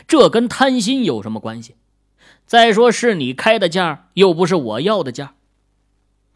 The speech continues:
说完这句话后，他直接转身要走。这女的一看就是出身不凡，估计啊，从小都被人顺着，就感觉什么事情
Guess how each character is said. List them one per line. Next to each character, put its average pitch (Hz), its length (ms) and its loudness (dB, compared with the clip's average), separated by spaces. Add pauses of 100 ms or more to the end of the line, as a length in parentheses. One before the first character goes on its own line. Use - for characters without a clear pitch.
说 339 320 2
完 285 200 0
这 247 240 2
句 120 160 -6
话 104 220 -8
后， - 280 -20 (260)
他 190 120 4
直 233 300 -2
接 247 300 0 (220)
转 107 380 -4
身 190 220 -4
要 151 180 -6
走。 95 300 -16 (1400)
这 165 240 6
女 113 240 -4
的 127 120 -4
一 147 200 -4
看 123 320 -4
就 117 140 -6
是 107 140 -12
出 139 280 -8
身 139 220 -8
不 110 160 -10
凡， 101 220 -14 (520)
估 202 180 0
计 170 180 -4
啊， - 100 -10 (180)
从 233 360 -2
小 127 260 -2
都 180 120 0
被 175 140 -2
人 180 220 -4
顺 220 280 -6
着， - 140 -20 (560)
就 320 240 0
感 110 320 -2
觉 185 340 0
什 - 280 2
么 339 180 0
事 185 240 0
情 139 240 -8